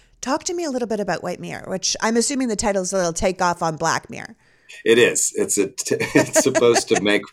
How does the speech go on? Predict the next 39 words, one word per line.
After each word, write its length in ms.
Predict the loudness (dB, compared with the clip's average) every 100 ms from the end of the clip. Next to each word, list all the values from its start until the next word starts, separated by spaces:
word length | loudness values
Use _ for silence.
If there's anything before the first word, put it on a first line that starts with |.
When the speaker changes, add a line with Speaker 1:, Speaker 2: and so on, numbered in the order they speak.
| -18 -20 -20 -2
Speaker 2:
make 220 | 2 2
fun 220 | 2 2 2
of 80 |
Black 320 | 4 4 4 0
Mirror 380 | -2 0 -2 -2
and 120 | 0
also 500 | 0 0 -2 -2 -6 -6
white 340 | 0 0 0
people, 480 | -2 -2 -4 -6 -4
which 360 | -6 -4 -6 -8 -10
my 200 | -6 -4
wife 320 | -4 -4 -6
and 100 | -8
I, 360 | -6 -6 -6 -8 -10
uh, 220 | -10 -8 -10 -8
happen 340 | -8 -6 -10
to 100 | -10
be. 320 | -4 -4 -4 -12 _ -4
What 180 | -4 0
happened 580 | 0 0 -2 -4 -6 -10 -16 _
was 500 | -6 -4 -2 -2 -4 -4 _ _ -4
covid. 460 | -2 -2 -4 -6 -10 _ -10
We 100 | -8
were 140 | -6
stuck 440 | -6 -2 -2 -2 -18 _ _ _ _
in 120 | -6 -4
the 60 |
house 440 | -2 -2 -2 -2 -4
and 140 | -4
with 120 | -4 -4
each 180 | -4
other 460 | -4 -2 -2 -2 -4 _
and 420 | -10 -8 -8 -10 -12 -20 _ _
going 240 | -8 -6 -8
totally 400 | -6 -6 -4 -6
nuts 360 | -6 -6 -6 -6
like 180 | -6
everybody 400 | -6 -6 -8 -8
was. 440 | -6 -6 -4 -6